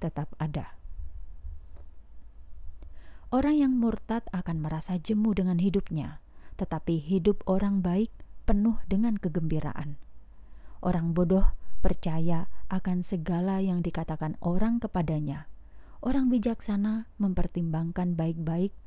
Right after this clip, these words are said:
segala tindakannya. Orang bijaksana berhati-hati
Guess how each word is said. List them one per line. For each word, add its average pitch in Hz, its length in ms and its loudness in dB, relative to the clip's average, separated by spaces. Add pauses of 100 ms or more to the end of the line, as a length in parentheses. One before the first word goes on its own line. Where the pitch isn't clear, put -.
(140)
segala 208 480 -4
tindakannya. 151 720 -4 (880)
Orang 240 320 4
bijaksana 185 640 -2
berhati-hati 165 1040 -2